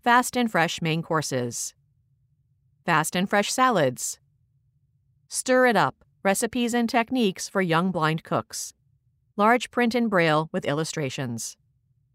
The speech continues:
If you're looking to organize your cupboards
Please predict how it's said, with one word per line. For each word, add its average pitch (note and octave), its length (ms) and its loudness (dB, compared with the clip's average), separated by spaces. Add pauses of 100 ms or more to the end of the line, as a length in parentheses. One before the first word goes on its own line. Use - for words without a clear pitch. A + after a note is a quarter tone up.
(480)
If G3 160 -2
you're G#3+ 100 4
looking A#3 300 2
to A3+ 100 -2
organize F3 500 2
your D#3+ 120 -2
cupboards D#3+ 580 0